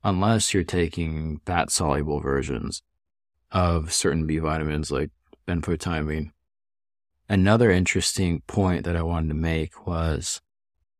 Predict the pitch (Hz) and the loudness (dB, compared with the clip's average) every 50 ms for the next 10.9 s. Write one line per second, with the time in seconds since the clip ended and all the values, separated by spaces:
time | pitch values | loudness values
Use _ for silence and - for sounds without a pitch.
0 | _ _ _ _ _ _ _ _ 113 113 110 101 - 117 110 104 87 82 76 80 | _ _ _ _ _ _ _ _ 4 6 6 6 6 4 6 6 4 4 4 4
1 | 87 92 92 90 82 76 76 76 85 85 85 85 78 76 76 - - 80 78 - | 4 4 6 4 4 4 2 2 4 4 4 4 4 2 0 0 0 -2 0 0
2 | - - 87 78 85 82 85 85 80 71 73 73 73 - - - 80 80 78 78 | 0 0 0 -2 0 0 0 0 2 0 0 -2 -4 -8 -8 -6 -4 -4 -2 -2
3 | 76 82 - - 85 85 85 80 82 87 92 87 92 92 82 - - 82 76 - | -2 -4 -4 -2 -2 -2 -2 -2 -2 -2 -2 0 0 -2 -2 -2 -4 -6 -6 -6
4 | - - - 98 92 90 85 76 - _ _ - - 85 82 80 80 78 78 80 | -6 -2 2 2 4 2 2 0 -4 _ _ -10 -4 -2 -2 0 0 0 0 0
5 | 78 80 76 - - _ _ _ _ _ _ _ _ _ _ _ - 85 85 85 | 0 -2 -4 -6 -10 _ _ _ _ _ _ _ _ _ _ _ -4 -2 0 0
6 | 80 76 78 76 73 73 71 71 - - _ _ 82 80 - 78 80 95 101 95 | 0 0 -2 -2 -2 -2 -4 -6 -8 -14 _ _ -6 -4 -2 -2 0 2 0 0
7 | 80 73 73 73 76 73 73 76 78 - - - - 82 85 87 82 78 73 69 | 0 0 0 0 0 0 -2 -2 -4 -2 -2 -2 0 0 2 2 2 0 0 -2
8 | - - _ _ _ _ _ _ _ _ _ _ _ _ _ _ _ _ _ - | -6 -12 _ _ _ _ _ _ _ _ _ _ _ _ _ _ _ _ _ -4
9 | 82 82 80 73 - 90 92 90 87 82 73 - - - 98 90 - - 87 85 | -2 -2 -2 -2 -4 -2 -2 -2 -2 -4 -6 -6 -4 -2 -2 0 0 -2 -2 -2
10 | 85 82 80 76 76 78 76 71 73 69 67 65 65 65 65 69 - | -2 -2 -2 -2 -2 -4 -2 0 0 0 0 0 0 -2 -2 -4 -6